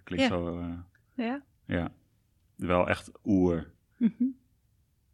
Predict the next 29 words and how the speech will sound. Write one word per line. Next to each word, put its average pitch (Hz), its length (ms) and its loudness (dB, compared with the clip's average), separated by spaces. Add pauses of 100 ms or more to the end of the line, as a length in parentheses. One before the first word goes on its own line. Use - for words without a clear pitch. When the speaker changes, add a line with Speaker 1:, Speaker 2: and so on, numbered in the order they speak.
(100)
Speaker 1:
Ja. 220 120 -4
Speaker 2:
Bedoel 208 240 4
je 214 100 6
met 202 200 0
bron 202 280 0
ook 208 240 2
dat 196 200 -2
waar 190 240 0
we 202 100 -2
vandaan 202 540 0
komen? 254 340 4
Of 240 100 -4
ik - 80 -20
weet 190 120 -2
niet 190 120 -4
hoe 196 140 0
jij 196 160 -4
dat - 180 -12
ziet. - 240 -14 (440)
Speaker 1:
Ja, 120 280 6
zoiets. 117 440 2
We 92 120 -4
gewoon 98 220 2
waar, 98 300 2 (200)
we, 98 120 -8 (260)
alles 104 300 2
is 92 120 0
wel 113 200 6
verbonden 98 640 2